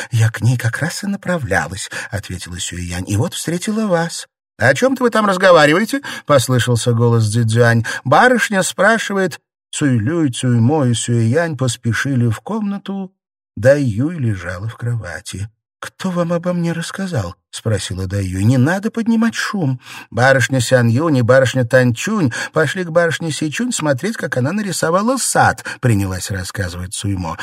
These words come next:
«и велели мне пригласить вас. Они не знают, что вам не здоровится». «Ничего страшного, просто слабость», — улыбнулась Дай Юй.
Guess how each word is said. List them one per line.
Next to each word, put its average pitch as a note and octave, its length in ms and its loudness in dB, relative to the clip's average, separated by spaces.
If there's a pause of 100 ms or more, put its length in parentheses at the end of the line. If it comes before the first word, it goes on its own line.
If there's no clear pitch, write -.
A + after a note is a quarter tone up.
(140)
«и D3 140 4
велели C3+ 380 2
мне D#3 220 2
пригласить G#3 560 -2
вас. C3+ 300 2
Они D3+ 180 2
не F3+ 160 0
знают, E3 360 2
что A3+ 180 -4
вам A3 180 0
не A3 120 0
здоровится». F#3+ 840 2 (320)
«Ничего E3+ 380 -2
страшного, B2 520 -2
просто C3+ 360 -8
слабость», — A2 760 -2 (220)
улыбнулась F#2 640 -2
Дай F2+ 180 -6
Юй. F#2 320 -8